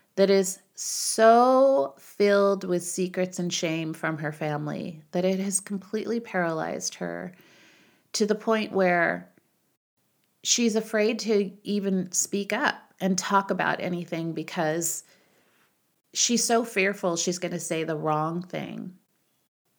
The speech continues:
And I'm constantly telling her,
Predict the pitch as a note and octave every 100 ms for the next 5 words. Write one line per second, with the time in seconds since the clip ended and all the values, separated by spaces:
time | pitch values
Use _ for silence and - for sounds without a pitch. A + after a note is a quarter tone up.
0 | _ _ _ _ _ _ _ _ _ _
1 | _ _ - G#3 G3 F#3 G#3+ A3 A3 A#3+
2 | - G#3 G#3 F#3 E3+ F3+ F3+ E3+ C#3 G2+
3 | -